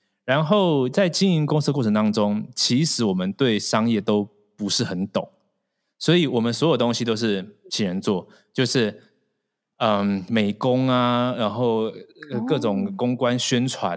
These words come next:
Speaker 1: 啊，然后，嗯，
Speaker 2: 嗯。
Speaker 1: 还有我们有请个助-，助手来帮我们想或处理各种大小的事，而我们呢，其实蛮 focus 在我们自己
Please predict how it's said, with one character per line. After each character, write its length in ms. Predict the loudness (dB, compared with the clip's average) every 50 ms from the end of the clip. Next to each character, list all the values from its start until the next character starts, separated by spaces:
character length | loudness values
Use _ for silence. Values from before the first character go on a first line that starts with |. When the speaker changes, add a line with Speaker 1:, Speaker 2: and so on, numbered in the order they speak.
| -4 -4
Speaker 1:
啊， 280 | -4 -4 -4 -4 -4 -4
然 160 | -4 -4 -4
后， 380 | -4 -2 -2 -2 0 -2 -2 -4 -6
嗯， 340 | -6 -6 -4 -4 -6 -6 -4 -4
Speaker 2:
嗯。 440 | -2 -2 -2 -4 -6 -10 -10 -12
Speaker 1:
还 140 | -10 -6 -4
有 140 | -4 -2 -2
我 40 | -2
们 100 | -2 -2
有 60 | -2
请 160 | -2 -2 -2
个 120 | 0 -2 -2
助-， 280 | -2 -2 -2 -2 -2 -2
助 180 | -2 -2 0
手 160 | 0 0 -2
来 180 | -2 -2 -4 -4 -6 _ _ _ _ _ _ _ _ _
帮 140 | -2 -2
我 40 | 0
们 120 | 0 0 0
想 380 | -2 -2 -2 -4 -6 -10 -16 -18 _ _ _ _ _ _
或 160 | _ -4 -4
处 240 | -4 -2 -2 0 0
理 120 | 0 0
各 160 | 0 -2 -2
种 120 | 0 0 0
大 160 | 0 0 0
小 160 | 0 -2 -2
的 60 | -2
事， 240 | -4 -4 -6 -8 -10 _ -20 _ _ _ _
而 120 | -2 0 2
我 220 | 2 4 2 2
们 160 | 2 2 0
呢， 60 | -2 -2
其 160 | -2 -2 0
实 60 | 0
蛮 200 | 0 0 -2 -2
focus 540 | -4 -4 0 0 0 0 0 -2 -6 -6 -4
在 200 | -2 -2 0 0
我 80 | 0 -2
们 140 | -4 -6 -6
自 140 | -4 -4
己 280 | -4 -4 -4 -6 -8 -10